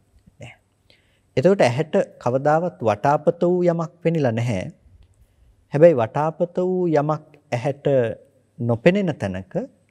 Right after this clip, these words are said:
අපිට පුළුවන්කම ලැබිලා තියෙනවා වටාපත කියලා දෙයක් ඇසුරු කරන්න. එතකොට එතන තමයි අර අවිද්‍යාවේ තියෙන ප්‍රධාන වැඩ දෙකක්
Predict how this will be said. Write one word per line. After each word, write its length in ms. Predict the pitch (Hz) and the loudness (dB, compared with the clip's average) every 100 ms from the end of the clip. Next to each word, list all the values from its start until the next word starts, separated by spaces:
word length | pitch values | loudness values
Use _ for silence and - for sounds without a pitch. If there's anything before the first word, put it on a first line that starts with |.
| _ _ _ _ _ - | _ _ _ _ _ -4
අපිට 240 | 135 180 202 | -2 -2 -2
පුළුවන්කම 640 | 135 131 156 165 175 160 156 _ _ - | 0 2 0 -4 -8 -6 -8 _ _ -4
ලැබිලා 440 | 120 120 147 180 | 0 0 2 0
තියෙනවා 380 | 180 165 170 180 | -2 -4 -4 -2
වටාපත 460 | 139 151 147 - 156 | -2 -2 -4 -6 -8
කියලා 300 | 156 151 156 | -4 -6 -4
දෙයක් 220 | 190 196 | -8 -4
ඇසුරු 260 | 131 113 104 | -4 -2 -4
කරන්න. 240 | 87 65 _ _ _ _ _ _ _ _ _ _ _ - | -8 -8 _ _ _ _ _ _ _ _ _ _ _ -2
එතකොට 300 | 165 208 151 | 2 2 0
එතන 280 | 143 180 190 | 0 -4 -2
තමයි 400 | 143 120 143 175 | -4 -4 -4 -2
අර 120 | 139 131 98 | 0 0 -2
අවිද්‍යාවේ 640 | - 127 135 151 151 151 151 | -4 -4 -2 -2 0 0 -4
තියෙන 280 | - 151 151 | -4 -4 -4
ප්‍රධාන 480 | - 113 120 139 143 143 - | -6 -4 -2 -4 -6 -10 -8
වැඩ 260 | 113 117 131 | -2 2 2
දෙකක් 220 | 113 | 0